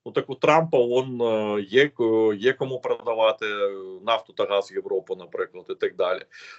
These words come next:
Тому тут тупікова ситуація. Я думаю, що Трамп взяв,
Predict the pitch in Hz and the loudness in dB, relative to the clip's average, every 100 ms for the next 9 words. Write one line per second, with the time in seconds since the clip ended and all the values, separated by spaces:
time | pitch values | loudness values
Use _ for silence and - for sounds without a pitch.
0 | - 151 190 262 269 254 247 233 233 269 | 4 4 6 2 6 8 10 8 6 -4
1 | - - 247 254 - 247 220 - 214 233 | -2 -6 -2 -2 6 8 8 6 2 6
2 | 247 226 214 196 196 190 190 180 - 170 | 6 4 2 4 4 2 0 -2 -6 -4
3 | 175 170 151 156 151 | 0 0 0 0 0